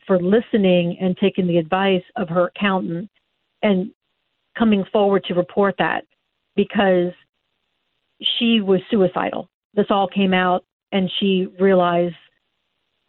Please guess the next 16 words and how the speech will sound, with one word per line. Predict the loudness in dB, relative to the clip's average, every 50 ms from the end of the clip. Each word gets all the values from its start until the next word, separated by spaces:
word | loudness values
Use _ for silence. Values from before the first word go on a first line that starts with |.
| _ _ _ _ -4
what | 0 0 0 0 -2
she | -4 -2
had | -2 -2 -2 -2
done. | -2 -2 -2 -4 -8 -12 -16 -20 _ _ _ _ _ _ _ _ _ _ _ _ -2
And | 0 2 2 2 2 0 -2 -4 -2
so | 0 2 2 2
I, | 0 0 0 0 0 0 0 -2 _ -8
I | -4 -4 -4 -2
commend | -2 0 0 0 0 0
her | 0 -2
for | -4 -4
coming | -4 -2 0 0 0 -2 0
forward. | 0 2 2 4 4 2 0 -2 _ _ _ -6
Uh, | -4
I | -2 0 0 -2 -2 -2
think | -2 -2 -4